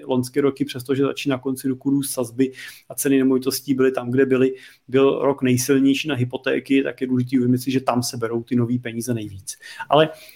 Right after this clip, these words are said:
a, k tomu kvantitativnímu uvolňování, a když možná krásný příklad toho je, a, je, a, če-, Evropská centrální banka, a, která vlastně skupuje velkou část evropského dluhu.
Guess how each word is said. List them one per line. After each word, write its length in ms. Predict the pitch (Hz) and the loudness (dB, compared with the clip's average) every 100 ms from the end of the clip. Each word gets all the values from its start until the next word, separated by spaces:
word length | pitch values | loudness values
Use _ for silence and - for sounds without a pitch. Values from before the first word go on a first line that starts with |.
| - | -8
a, 300 | - 131 135 | 0 2 0
k 80 | 127 | 2
tomu 280 | 175 196 196 | 4 6 6
kvantitativnímu 720 | 151 143 160 170 185 180 196 | 4 2 0 0 0 2 4
uvolňování, 920 | 160 139 165 170 180 180 180 175 170 175 143 160 | 4 4 4 4 4 4 0 0 -2 -6 -6 0
a 60 | |
když 300 | 143 143 - 180 | 2 2 0 -6
možná 500 | 147 135 139 160 156 | -8 -2 0 2 2
krásný 440 | - 147 147 170 | 4 4 4 0
příklad 400 | 156 143 160 156 | 0 -2 0 2
toho 220 | 160 143 | 2 2
je, 420 | 151 151 147 131 - - - | 4 4 4 0 -6 -14 -4
a, 360 | 135 127 127 | 0 2 4
je, 560 | 123 120 131 127 127 117 110 - _ 120 104 - - _ _ _ - | 2 4 2 2 2 0 -4 -14 _ -18 -18 -20 -20 _ _ _ -2
a, 400 | 127 123 120 117 113 123 139 - | 2 2 2 0 -4 -8 -12 -2
če-, 180 | 143 - 139 135 - 95 | -2 0 2 2 0 0
Evropská 460 | 151 156 - 156 | 4 4 2 0
centrální 440 | 156 151 147 156 165 | 2 2 2 2 2
banka, 500 | 135 120 147 170 - 143 - 143 | 2 2 0 -2 -6 -18 -12 -2
a, 200 | 139 131 | 0 2
která 340 | 131 - 147 147 | 0 -2 0 2
vlastně 440 | 139 131 156 151 147 - - | 2 2 2 2 0 -16 -14
skupuje 420 | - - 123 151 | -8 -6 2 4
velkou 300 | 139 135 151 | 6 4 2
část 320 | 147 147 143 - | 2 2 2 0
evropského 520 | 139 143 131 - 143 | 0 2 -2 0 2
dluhu. 380 | 139 123 120 98 | 4 4 2 -2